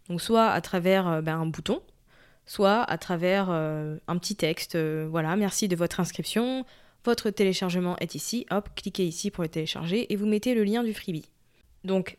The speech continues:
maintenant, vous avez votre objectif qui est déterminé, votre freebie est créé,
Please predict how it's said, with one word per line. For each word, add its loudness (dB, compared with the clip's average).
maintenant, 2
vous -2
avez 4
votre 0
objectif 0
qui 0
est 4
déterminé, 4
votre 6
freebie 0
est 4
créé, 2